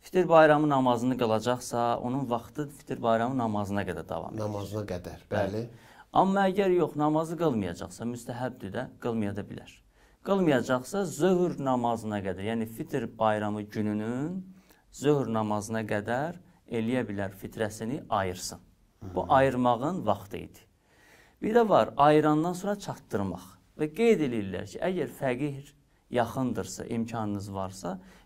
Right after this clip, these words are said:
Speaker 1: elə bayram namazına qədər qılan adam, qılmayan adam da zöhr namazına qədər elə fəqirə də çatdırsın o vaxta
Speaker 2: Aha,
Speaker 1: qədər.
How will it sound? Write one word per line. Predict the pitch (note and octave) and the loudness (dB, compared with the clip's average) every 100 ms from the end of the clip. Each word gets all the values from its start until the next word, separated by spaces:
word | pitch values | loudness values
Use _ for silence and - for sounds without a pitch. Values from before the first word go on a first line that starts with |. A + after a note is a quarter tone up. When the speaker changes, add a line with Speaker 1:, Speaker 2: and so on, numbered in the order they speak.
| - | -2
Speaker 1:
elə | D3+ C#3+ A#2 - - - - _ _ _ | 2 4 2 -2 -18 -20 -20 _ _ _
bayram | - C3 B2+ B2+ | 6 6 6 4
namazına | B2 A#2 G#2 F#2+ G2+ | 2 2 0 0 -4
qədər | F#2 F#2 F2+ G2 - - | -4 -4 -6 -12 -12 -4
qılan | G2 G2+ | -2 0
adam, | G#2+ G#2+ A#2+ D3 - - _ _ _ - | -2 -2 -4 -4 -12 -20 _ _ _ -2
qılmayan | C#3+ D3+ C3 A2+ | 2 2 2 0
adam | G#2 G#2 G2+ | 0 -2 -4
da | G2 | -4
zöhr | G#2+ D#3 D3 A#2 | 0 0 0 -2
namazına | G#2+ G2+ F#2+ G#2+ | -2 -2 -4 -8
qədər | G#2 C3 F#3+ F3+ | -6 -4 -4 -4
elə | C#3+ C#3 - | -6 -8 -2
fəqirə | C3+ A#2+ D#3+ E3 | -2 2 0 2
də | F#3 | -2
çatdırsın | E3+ - - C#3 D3+ | -6 -8 -6 -6 -4
o | A#2 | -4
vaxta | D#2 - - | -4 -8 -12
Speaker 2:
Aha, | F#2+ | -8
Speaker 1:
qədər. | G2 | -8